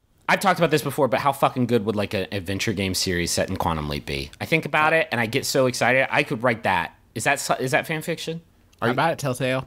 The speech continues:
Speaker 2: Are you
Speaker 1: Telltale,
Speaker 2: ta-, are you talking
Speaker 1: I'm
Speaker 2: about, like, a
Speaker 1: begging
Speaker 2: video
Speaker 1: you.
Speaker 2: game scenario or, like, a board
Speaker 1: Yes.
Speaker 2: game, card game scenario?
Speaker 1: No, no, no. Board, video game scenario.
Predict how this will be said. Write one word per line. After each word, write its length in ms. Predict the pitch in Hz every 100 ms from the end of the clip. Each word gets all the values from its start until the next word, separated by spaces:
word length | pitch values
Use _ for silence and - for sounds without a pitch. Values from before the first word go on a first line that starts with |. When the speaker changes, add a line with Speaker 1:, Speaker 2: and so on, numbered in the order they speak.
| -
Speaker 2:
Are 80 | 117
you 120 | 190
Speaker 1:
Telltale, 200 | 208 -
Speaker 2:
ta-, 40 | 143
are 60 | 120
you 80 |
talking 200 | 123 127
Speaker 1:
I'm 60 | 120
Speaker 2:
about, 40 | 110
like, 80 | 143
a 20 |
Speaker 1:
begging 80 | 170
Speaker 2:
video 160 | 131
Speaker 1:
you. 60 | 135
Speaker 2:
game 120 | 135
scenario 380 | 135 135 135 127
or, 40 |
like, 100 | 107
a 20 | 92
board 80 | 170
Speaker 1:
Yes. 300 | 208 123 98
Speaker 2:
game, 100 | 92
card 260 | 95 87
game 180 | 80 69
scenario? 520 | - 82 78 - 92 101
Speaker 1:
No, 200 | 104 113
no, 140 | 139
no. 160 | 113 78
Board, 260 | 101 95
video 180 | 127 143
game 140 | 143 139
scenario. 400 | - 104 71